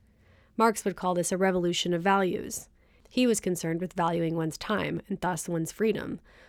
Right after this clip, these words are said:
over one's power, money, or status. It's hard to locate a single enduring strain of mainstream culture that currently embodies this idea,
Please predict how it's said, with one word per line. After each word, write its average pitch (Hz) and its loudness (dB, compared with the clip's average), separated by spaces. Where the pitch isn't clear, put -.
over 185 -2
one's 175 0
power, 170 0
money, 160 -2
or 156 -6
status. 175 -2
It's - -6
hard 233 6
to 214 4
locate 202 2
a 180 2
single 185 0
enduring 175 0
strain 185 0
of 170 -2
mainstream 170 0
culture 190 -2
that 190 -4
currently 220 2
embodies 180 2
this - -4
idea, 165 -4